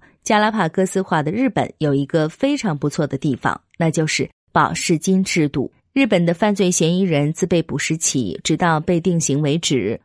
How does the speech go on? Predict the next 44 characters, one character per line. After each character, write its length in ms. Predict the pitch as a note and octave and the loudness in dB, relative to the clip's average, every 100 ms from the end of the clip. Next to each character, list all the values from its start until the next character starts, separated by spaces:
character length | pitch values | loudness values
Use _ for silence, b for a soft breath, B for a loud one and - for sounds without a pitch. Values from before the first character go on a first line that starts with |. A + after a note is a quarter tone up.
| _ | _
会 180 | - | 0
被 220 | F3 E3+ D#3+ | 2 2 2
一 200 | - A3 | 0 0
直 160 | E3 | 0
关 160 | D3+ E3 | 0 0
押 160 | D#3+ D#3 | 0 0
在 200 | D#3+ D3 | 0 0
拘 180 | - | 0
留 180 | E3+ D#3 | 0 0
所。 440 | E3+ - - C2 - _ | -2 -4 -4 -4 -8 _
但 140 | F3+ F3+ | -2 0
是 240 | - - - - | 0 -2 -6 -2
日 120 | D#4+ | 0
本 120 | G#3 | 2
的 100 | D#3 | 0
拘 140 | D3 F3 | 0 0
留 200 | D#3+ E3+ | 2 0
所 200 | - A2+ | 0 -2
空 220 | - F3 | -2 -2
间 220 | F3 F3 | 0 0
有 140 | E3 C#3 | -2 -4
限， 300 | - G#3 - _ | 0 0 -2 _
而 180 | - D3 | -2 -2
且 240 | - C3+ | 0 -2
还 220 | - D#3+ | 0 -2
得 160 | D#3 C3+ | 0 0
用 180 | D#3+ D3+ | 0 0
纳 160 | G3+ G3 | 0 0
税 160 | E3+ | 0
人 120 | C#3+ | 0
的 120 | D#3 F3 | 0 -2
钱 360 | - C3+ C#3+ - | -2 0 0 0
为 200 | E3 D3+ | 0 0
犯 240 | - F#3 | 0 0
罪 140 | F3 | 0
嫌 260 | D#3+ C#3 C#3 | 0 0 0
疑 60 | E3 | 0
人 260 | C#3+ C3+ | 0 -2
提 160 | D3 C#3 | -2 -4
供 160 | D#3 | -2
膳 220 | D#3+ D3+ D3 | -2 -2 -2
食， 420 | - B2+ B2+ C3+ _ _ | -2 -2 -2 -4 _ _
所 220 | - E3+ | -2 0
以 200 | E3+ E3 | 2 0